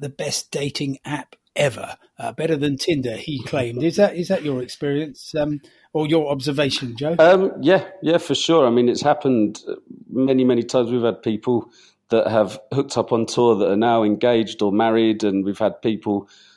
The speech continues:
Speaker 2: uh, a lot of our tour guides have actually left and, and later hooked up with other tour guides and, and, and now in happy, long-lasting relationships, and, and plenty of people obviously just, um, meet on tour,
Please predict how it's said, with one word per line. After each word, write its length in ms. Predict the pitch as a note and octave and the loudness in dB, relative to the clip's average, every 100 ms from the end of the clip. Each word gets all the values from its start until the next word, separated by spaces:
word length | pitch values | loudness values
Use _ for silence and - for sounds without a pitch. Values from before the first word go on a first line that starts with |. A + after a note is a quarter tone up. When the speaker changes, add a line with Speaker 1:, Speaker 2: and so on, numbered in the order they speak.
| _ | _
Speaker 2:
uh, 260 | G2 G2+ G2+ | 2 4 4
a 80 | - | 4
lot 160 | C3+ C3+ | 4 4
of 100 | A2 | 4
our 160 | G#2+ | 0
tour 220 | - A#2 A2 | 2 0 4
guides 240 | A2 G2 | 2 2
have 80 | G2+ | 0
actually 340 | G#2+ - G#2 | 0 -2 -2
left 380 | G#2 A2+ - - | 2 0 0 -4
and, 160 | B2+ G#2 | 0 0
and 200 | G2+ G2+ | 0 0
later 320 | A2 G#2+ G#2 | 2 2 0
hooked 300 | B2 - - | -2 -4 -4
up 160 | - | -2
with 120 | G2 - | -4 -2
other 240 | G#2 G2+ | -2 0
tour 300 | G#2+ B2+ A#2 | -4 0 0
guides 340 | G2 A2+ A2 G#2+ | 2 2 2 0
and, 280 | G2+ G#2 - | -2 -2 -4
and, 360 | A#2 G2 F#2+ - | -4 -2 -4 -6
and 240 | A#2 G#2 | -4 -2
now 320 | A#2 A2+ G#2+ _ _ _ - | 0 -2 -4 _ _ _ -2
in 160 | A2+ | 0
happy, 380 | G#2+ A2+ - A2 | 0 -2 -2 0
long-lasting 640 | G#2+ G#2+ G#2+ A2 - G#2 G#2 | 2 4 4 2 2 -2 0
relationships, 800 | A2 A2 - G#2+ - A2 - - | 2 2 -2 -12 -4 -2 -2 -2
and, 160 | G#2+ | -2
and 180 | - A#2+ | -2 -4
plenty 320 | - C#3 G#2+ | 0 0 2
of 140 | G#2+ - | 0 0
people 320 | A#2+ A#2+ B2+ | -2 0 0
obviously 540 | A#2 B2 - B2+ B2 - _ - _ - | 0 -2 0 0 0 -2 _ -20 _ -2
just, 460 | C3+ A#2+ - - - | 0 0 -4 -14 -4
um, 460 | A2 A2 A#2 A#2 C3 | 2 4 6 4 2
meet 160 | C3+ B2 | 2 2
on 180 | B2 | 0
tour, 580 | B2 - C3 C3 C3+ C3+ | 0 2 4 6 4 -2